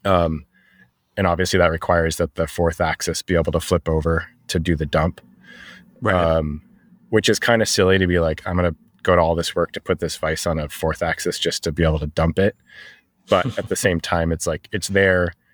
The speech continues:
Speaker 1: You also get the added benefit of potentially doing second op, fourth work if you need to, um, et cetera. And then I was gonna orient them ninety degrees to each other. So one clamps on X, one clamps on Y.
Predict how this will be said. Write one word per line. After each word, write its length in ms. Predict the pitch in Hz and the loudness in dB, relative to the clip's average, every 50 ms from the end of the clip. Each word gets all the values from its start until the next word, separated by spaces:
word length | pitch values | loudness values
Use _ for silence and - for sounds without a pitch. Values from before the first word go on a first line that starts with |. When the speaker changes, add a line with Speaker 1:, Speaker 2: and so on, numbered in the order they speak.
| _ _ _ _ _ _ _ _ _ | _ _ _ _ _ _ _ _ _
Speaker 1:
You 200 | 98 95 95 90 | 0 2 4 4
also 240 | 85 87 - - 92 | 4 4 2 0 -2
get 200 | 92 92 87 - | -2 -2 0 0
the 140 | 87 - | -2 0
added 280 | 90 87 85 85 82 78 | 2 0 0 0 -2 -2
benefit 420 | - 82 80 85 80 - 87 85 | -4 -2 -2 -2 -2 -2 -4 -2
of 240 | - 82 80 - - - _ | -2 -2 -4 -6 -10 -14 _
potentially 460 | - - - 98 92 80 - 90 85 | -8 -4 -2 0 0 0 0 -2 -2
doing 240 | 78 87 82 80 80 | 0 -2 -2 -2 -2
second 360 | - - 87 - - 90 82 | -2 -2 -2 -2 -2 -2 0
op, 240 | 82 82 82 - - | 0 0 -2 -2 -4
fourth 400 | - - 90 85 82 - - - | -4 -2 0 0 0 0 -2 -4
work 420 | 80 78 78 78 - - - - - _ - | -2 -2 -2 -2 -4 -8 -16 -20 -20 _ -6
if 160 | 101 - - | -6 -2 -2
you 100 | 85 78 | -2 0
need 320 | 80 85 82 85 80 78 - | 0 2 2 0 0 -2 -4
to, 360 | - - 82 76 78 76 - - _ _ _ _ _ _ - - - - - - _ _ _ _ | -4 -4 -2 -2 -2 -4 -8 -10 _ _ _ _ _ _ -20 -20 -20 -20 -20 -20 _ _ _ _
um, 400 | - 87 80 78 78 78 82 80 - - | -4 -2 0 0 0 0 -2 -2 -4 -6
et 120 | 92 - | -6 -6
cetera. 540 | - - - 85 82 80 80 82 80 82 80 - | -4 -2 -2 -2 -2 -2 -2 -2 -2 -4 -4 0
And 180 | 107 101 104 104 | 2 4 6 6
then 320 | 98 95 92 87 85 - - _ _ _ _ - - - - - _ _ _ _ _ _ _ - | 6 4 4 2 0 -2 -6 _ _ _ _ -20 -20 -20 -20 -20 _ _ _ _ _ _ _ 2
I 120 | 120 113 | 2 2
was 140 | 110 110 98 | 2 2 2
gonna 220 | 107 110 104 98 98 - | 2 4 4 4 2 4
orient 460 | 113 104 104 101 101 101 98 90 - | 4 4 4 4 4 2 0 0 2
them 240 | 104 92 92 92 92 | 2 2 4 4 2
ninety 240 | 92 90 90 90 90 | 2 2 2 0 -2
degrees 400 | 87 82 90 87 90 87 87 - | -2 -2 -2 -2 -2 -2 -4 -2
to 100 | - 107 | 0 0
each 160 | 101 90 - | 0 2 4
other. 360 | 101 95 98 98 104 107 104 - - _ _ | 4 4 4 4 4 2 -2 -6 -12 _ _
So 140 | - - 95 | -4 -2 0
one 200 | 87 90 90 87 | 2 2 0 0
clamps 340 | - - 95 87 87 - - | 0 0 0 0 0 0 -2
on 120 | 80 85 | -2 0
X, 240 | 82 78 82 - - | -2 -2 -4 -6 -6
one 140 | 90 87 82 | -4 -4 -4
clamps 320 | - - 82 82 80 - | -4 -4 -4 -4 -4 -4
on 160 | 85 82 85 82 | -4 -2 -2 0
Y. 460 | 80 82 82 80 82 82 82 80 | 0 2 2 2 2 0 -2 -2